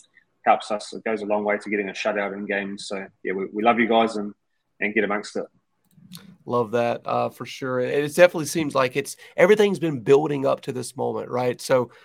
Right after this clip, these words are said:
Speaker 2: uh, we're, we're playing really good rugby on the pitch, and also in the stands, there's some pretty, pretty good chants and, you know, getting pretty loud here. Um, "Your expectations will be exceeded," says Bozo.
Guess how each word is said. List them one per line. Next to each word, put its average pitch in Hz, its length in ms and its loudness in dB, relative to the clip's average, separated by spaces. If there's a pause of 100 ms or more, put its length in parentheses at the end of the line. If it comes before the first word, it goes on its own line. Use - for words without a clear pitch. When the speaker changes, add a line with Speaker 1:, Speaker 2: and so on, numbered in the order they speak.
(140)
Speaker 2:
uh, 120 40 2
we're, 143 280 2
we're 147 200 2
playing 156 400 2
really 147 200 -2
good 139 180 -4
rugby 147 380 2
on 139 120 2
the 127 60 -4
pitch, 151 420 0
and 135 120 -4
also 139 460 2
in 160 180 -6
the 151 100 -4
stands, 135 640 -2 (260)
there's - 120 -16
some 294 180 -12
pretty, 262 200 -8
pretty 196 200 -4
good 208 140 -4
chants 208 480 -2
and, 151 120 -10
you 156 120 -6
know, 160 100 -2
getting 156 400 -10
pretty 165 200 -8
loud 139 360 -2
here. 113 300 -6 (320)
Um, 135 320 0
"Your 151 140 4
expectations 156 720 -4
will 151 180 -2
be 151 140 -2
exceeded," 143 500 -8
says 135 240 -4
Bozo. 135 480 2